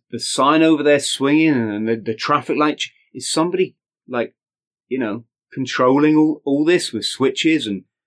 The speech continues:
and pulleys and levers and, and cables and, you know, and it,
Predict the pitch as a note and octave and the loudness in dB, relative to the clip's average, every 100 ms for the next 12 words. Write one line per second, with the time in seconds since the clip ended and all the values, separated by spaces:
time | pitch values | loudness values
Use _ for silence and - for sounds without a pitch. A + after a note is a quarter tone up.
0 | _ _ G#2+ G2 - C#3+ D3+ D3+ D3 A#2 | _ _ -12 -12 -4 2 6 6 4 2
1 | G#2 G#2 A#2 C3+ C#3+ C#3 C#3+ C3 G2+ F2+ | -4 0 2 4 4 2 2 0 -4 -6
2 | - F2+ F2+ F#2 _ _ - B2+ C3 C#3 | -10 -14 -14 -16 _ _ -10 0 2 2
3 | C#3+ C#3+ B2 G#2+ G2+ _ _ _ _ C3+ | 0 -2 -2 -4 -6 _ _ _ _ -2
4 | A#2+ G#2 - _ _ _ _ _ _ _ | -2 -4 -10 _ _ _ _ _ _ _
5 | _ _ _ _ _ _ C3 D3 D3 - | _ _ _ _ _ _ -4 -2 -4 -8
6 | _ _ _ _ _ _ _ _ _ D3+ | _ _ _ _ _ _ _ _ _ -6
7 | D#3 | -6